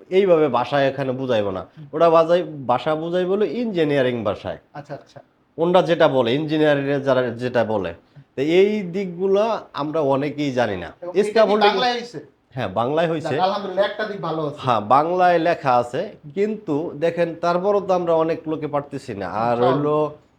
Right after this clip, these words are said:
Speaker 1: আহ, অনেক লোক জানি না মাচা যে স্ক্যাফোল্ডার দিয়ে যে মাচাটা হয়,
Speaker 2: হুম।
Speaker 1: এটা তো আমরা অনেক লোকেই জানে না, গ্রামের হেল্পাররা বা
Speaker 2: স্বাভাবিক, স্বাভাবিক।
Speaker 1: মিস্ত্রিরা।
Speaker 2: হুম।
Speaker 1: এখন স্ক্যাফোল্ডার থেকেও প্রশ্ন আসে।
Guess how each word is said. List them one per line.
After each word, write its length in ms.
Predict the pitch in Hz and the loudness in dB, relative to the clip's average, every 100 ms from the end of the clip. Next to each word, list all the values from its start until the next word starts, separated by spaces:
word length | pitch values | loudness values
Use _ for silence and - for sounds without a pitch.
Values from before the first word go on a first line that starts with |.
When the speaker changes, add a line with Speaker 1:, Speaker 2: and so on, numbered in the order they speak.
| - | -10
Speaker 1:
আহ, 280 | 127 123 123 - 85 | -4 -2 -4 -8 0
অনেক 420 | 156 180 196 202 | 2 2 0 2
লোক 200 | 208 196 | 0 2
জানি 440 | 170 190 196 190 | 2 4 6 4
না 200 | 175 180 | 4 0
মাচা 520 | 208 170 170 175 190 185 | -2 0 0 2 0 0
যে 280 | 175 - | -2 -4
স্ক্যাফোল্ডার 560 | 190 - 214 214 196 190 | -4 0 0 0 0 0
দিয়ে 120 | 180 | 0
যে 100 | 170 | 0
মাচাটা 440 | 160 160 180 170 135 | 2 2 2 2 2
হয়, 260 | 110 90 - | 2 -2 -6
Speaker 2:
হুম। 80 | 165 147 | -12 -8
Speaker 1:
এটা 120 | 156 | -4
তো 100 | 156 | -2
আমরা 160 | 139 | 2
অনেক 280 | 131 160 165 | 2 2 0
লোকেই 240 | 196 196 180 | -2 0 2
জানে 180 | 165 | 2
না, 80 | 135 | 2
গ্রামের 500 | 127 156 143 131 135 - | 4 4 4 2 -2 -4
হেল্পাররা 540 | 131 127 127 113 110 104 | -2 2 2 2 0 0
বা 140 | 110 | 2
Speaker 2:
স্বাভাবিক, 400 | 220 202 156 139 | 2 2 -2 -6
স্বাভাবিক। 80 | 170 | 0
Speaker 1:
মিস্ত্রিরা। 540 | 156 - 131 104 98 | 0 0 -2 0 -2
Speaker 2:
হুম। 200 | 90 147 135 _ _ - | -4 -12 -20 _ _ 0
Speaker 1:
এখন 640 | 202 202 208 202 190 120 - _ _ - 226 | 0 2 0 0 -4 -8 -16 _ _ -4 -4
স্ক্যাফোল্ডার 540 | 226 233 202 202 175 | 0 0 2 0 -2
থেকেও 420 | 175 165 160 139 | -2 -2 0 -2
প্রশ্ন 360 | 143 143 - 147 | -4 -6 -4 -2
আসে। 320 | 110 - 85 | -2 -2 -14